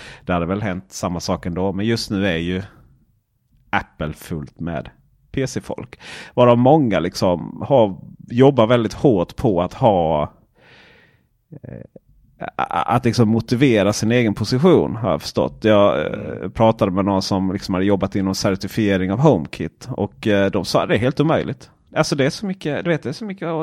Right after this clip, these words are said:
Speaker 1: om och men och till och från. Och bara för att liksom få sin jävla kamera och få bli s-, komma in i HomeKit. Det är så mycket, många människor inblandade.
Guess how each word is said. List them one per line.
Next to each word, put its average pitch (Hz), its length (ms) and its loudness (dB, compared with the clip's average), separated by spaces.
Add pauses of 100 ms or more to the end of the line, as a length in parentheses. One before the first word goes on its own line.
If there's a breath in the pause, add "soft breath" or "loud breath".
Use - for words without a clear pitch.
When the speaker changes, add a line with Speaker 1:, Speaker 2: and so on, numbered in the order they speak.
(200)
Speaker 1:
om 151 260 0
och 139 100 0
men 135 280 0
och 135 80 -4
till 139 240 0
och 131 60 -2
från. 120 360 4
Och 113 180 -2 (420 loud breath)
bara 143 160 6
för 143 100 -2
att 127 80 -4
liksom 139 220 -4
få 143 260 4
sin 127 180 0
jävla 135 280 2
kamera 120 520 4
och 113 160 4
få - 160 -10
bli 127 140 0
s-, - 260 -4
komma 139 220 0
in 139 100 2
i - 20 0
HomeKit. - 680 -4 (600 loud breath)
Det - 120 -4
är 139 40 4
så 170 420 4
mycket, 156 380 -2
många 151 200 2
människor 139 320 2
inblandade. 98 600 0